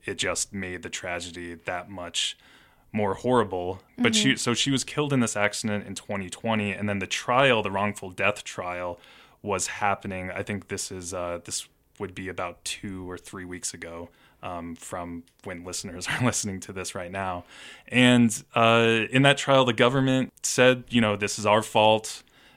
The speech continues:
Speaker 1: that she died," but the trial really was about how much money they will pay to the family.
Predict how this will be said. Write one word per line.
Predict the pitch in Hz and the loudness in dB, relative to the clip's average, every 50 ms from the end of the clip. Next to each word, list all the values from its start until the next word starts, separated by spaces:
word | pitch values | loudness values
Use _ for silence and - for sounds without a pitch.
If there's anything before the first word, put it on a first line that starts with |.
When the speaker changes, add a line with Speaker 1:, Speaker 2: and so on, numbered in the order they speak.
| _ _ - | _ _ -2
Speaker 1:
that | 98 95 98 98 95 - | 0 2 2 2 0 -2
she | - - - 107 | -4 -4 -2 -2
died," | 98 98 107 101 104 101 107 104 104 104 101 - | 0 4 4 6 8 8 6 6 4 0 -4 -4
but | _ 104 98 95 95 92 92 - | _ 0 2 2 2 0 -2 -6
the | - | -10
trial | - - - 127 117 113 110 | -10 0 4 6 6 6 6
really | 104 101 107 110 107 107 104 | 4 2 2 2 2 2 0
was | 101 98 95 98 95 92 85 | -2 -4 -4 -4 -4 -2 -4
about | 95 90 - 95 92 92 92 92 90 - | -4 -6 -4 -4 -2 0 0 -2 -2 -6
how | - - - 104 | -10 -8 -6 -6
much | 101 98 92 90 - - | -6 -6 -6 -6 -8 -8
money | 98 92 92 90 90 90 | -6 -8 -8 -8 -10 -12
they | 90 87 - 92 90 | -10 -10 -8 -8 -6
will | 90 87 90 85 | -8 -10 -12 -14
pay | - - - 92 87 87 85 85 | -14 -14 -12 -12 -10 -12 -12 -14
to | - - - | -16 -16 -16
the | 92 | -16
family. | - - - 92 90 87 87 87 85 85 85 | -14 -12 -12 -12 -10 -10 -12 -14 -14 -14 -16